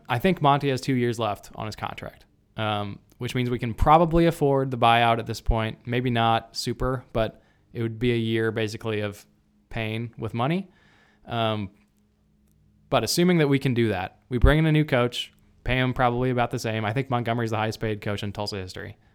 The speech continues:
Uh, so we'd pay him the same, uh, or more, honestly, with the money that we have coming in from the new T V deal. Probably not, though. Uh, so we'd have new coach.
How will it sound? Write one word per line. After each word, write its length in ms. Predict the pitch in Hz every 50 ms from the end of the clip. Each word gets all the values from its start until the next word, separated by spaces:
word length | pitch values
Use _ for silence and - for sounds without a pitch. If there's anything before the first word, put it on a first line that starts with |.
| _ _ _ _ -
Uh, 300 | 107 104 95 90 76 -
so 120 | - 113
we'd 100 | 107 104
pay 120 | 101 110 113
him 100 | 113 110
the 60 | 101
same, 320 | - 107 98 95 95 95 - _ _ _ _ - -
uh, 220 | 117 104 95 95 107 - _ _ _ _ _ _ _ _ _ _ _ _ -
or 100 | 120 113
more, 340 | 110 107 104 104 101 98 104 -
honestly, 300 | 110 104 104 - 110 104
with 160 | 101 104 -
the 80 | 113
money 200 | 107 107 104 107
that 100 | 104 107
we 100 | 104 107
have 140 | 107 110 110
coming 220 | - 117 113 113 110
in 80 | 110
from 140 | 107 117 113
the 100 | 113 101 -
new 180 | - 120 117 110
T 160 | - - 117
V 160 | 113 127 127
deal. 320 | 117 110 104 104 104 - - _ _ _ _ _ _ _
Probably 320 | - 131 135 123 113 117 107
not, 240 | 95 87 90 -
though. 180 | - 95 98 - _ - _ - - _ _ _ _ _ _ _ _ -
Uh, 320 | - 120 113 110 107 101 110 - _ _ _
so 320 | - - 175 - - - - - _ -
we'd 140 | 127 139 139
have 320 | 139 123 110 104 - - - - - -
new 140 | 120 147 170
coach. 340 | - 139 113 117 - -